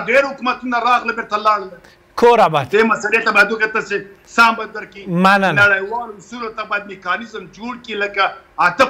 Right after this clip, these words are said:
Speaker 1: پنځوس اسلامي هیوادونه چې کوي، ته له هغو نه ډېر پورته نه یې، ته له سعودي او له اندونیزیا او له دوی نه ډېر
Speaker 2: کور دې
Speaker 1: ټاکنې
Speaker 2: آباد.
Speaker 1: په اسلام کې.
Speaker 2: بیا درته
Speaker 1: هغوی چې
Speaker 2: راځم.
Speaker 1: کوي، دغه شرایط یې افغانستان لري.
Speaker 2: مارش صاحب،
Speaker 1: جواب
Speaker 2: بیا درته راګرځم. بیا درته راګرځم. مننه.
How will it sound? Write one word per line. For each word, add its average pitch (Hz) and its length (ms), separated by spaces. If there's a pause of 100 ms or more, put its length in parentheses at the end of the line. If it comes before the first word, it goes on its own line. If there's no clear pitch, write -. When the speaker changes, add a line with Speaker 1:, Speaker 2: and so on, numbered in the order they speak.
Speaker 1:
پنځوس 208 320
اسلامي 202 400
هیوادونه 196 400
چې 180 200
کوي، 202 120
ته 214 100
له 196 140
هغو 208 120
نه 202 100
ډېر 220 260
پورته 220 240
نه 233 120
یې، 262 140 (400)
ته 202 80
له 214 120
سعودي 202 460
او 220 60
له 208 100
اندونیزیا 185 480
او 208 100
له 190 80
دوی 214 180
نه 196 120 (320)
ډېر 202 120
Speaker 2:
کور 220 240
دې 196 40
Speaker 1:
ټاکنې 196 200
Speaker 2:
آباد. 165 180
Speaker 1:
په 233 80
اسلام 208 260
کې. - 200 (140)
Speaker 2:
بیا 226 160
درته 202 300
Speaker 1:
هغوی 190 80
چې 170 120
Speaker 2:
راځم. 147 140
Speaker 1:
کوي، - 120 (100)
دغه - 140 (100)
شرایط 240 380
یې 233 60 (120)
افغانستان 202 520
لري. 196 100
Speaker 2:
مارش 214 240
صاحب، 190 100
Speaker 1:
جواب 269 180
Speaker 2:
بیا 220 160
درته 190 280
راګرځم. 151 500 (340)
بیا 185 220
درته 165 280
راګرځم. 143 440 (140)
مننه. 165 360